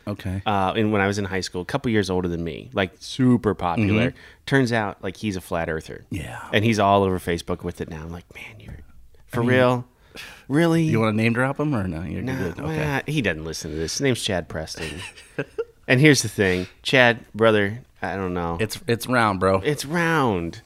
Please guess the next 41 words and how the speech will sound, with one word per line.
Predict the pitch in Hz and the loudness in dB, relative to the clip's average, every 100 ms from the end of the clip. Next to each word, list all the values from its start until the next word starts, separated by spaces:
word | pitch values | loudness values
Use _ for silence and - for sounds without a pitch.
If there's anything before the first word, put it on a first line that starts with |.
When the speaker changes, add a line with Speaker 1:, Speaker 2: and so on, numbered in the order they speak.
| - | -8
Speaker 1:
We've | 104 | -4
been | 110 117 | 0 0
to | |
space. | 107 - 98 87 - | -2 -2 -2 -2 -2
We | - | 4
Speaker 2:
Here, | 202 | 6
Speaker 1:
proved | 104 87 | 4 0
it. | 82 117 123 120 | -4 -6 -6 -6
Speaker 2:
oh, | 117 107 107 | -6 -8 -8
gosh. | 123 113 110 - - | -8 -6 -6 -8 2
Didn't | 160 214 | 6 6
Speaker 1:
Or | 214 | 4
Speaker 2:
you | |
post | 180 175 | 4 2
a | 165 | 0
thing | 165 151 | 0 2
the | 147 | 4
other | 147 | 2
day | 131 143 143 - - | 2 0 0 -6 -2
where, | 131 | 2
like, | 120 110 - | 4 2 -2
if, | - - | -8 -6
if | 117 | -6
the, | 110 - | -6 -6
if | 131 117 | -6 0
the | 135 | 2
earth | 175 - | 2 0
was | 117 | -4
flat, | - 131 143 | 0 0 0
then | 101 | -4
cats | - 117 - | -2 -2 2
would | 113 | 2
have | |
knocked | 98 95 - | 4 2 0
everything | 104 98 101 | -2 0 0
off | 90 92 | 0 -2
the | - 95 | -2 -2
Speaker 1:
Yeah, | 139 180 | 0 2
Speaker 2:
earth | 98 80 | 2 4
Speaker 1:
they | 104 | 4
Speaker 2:
already? | 104 | 4